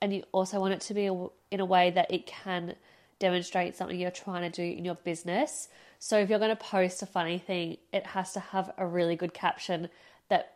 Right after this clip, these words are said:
like, actually makes sense to what you do.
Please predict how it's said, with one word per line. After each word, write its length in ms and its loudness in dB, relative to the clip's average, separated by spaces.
like, 260 0
actually 500 -4
makes 300 -2
sense 280 -2
to 180 0
what 180 -2
you 160 -2
do. 400 0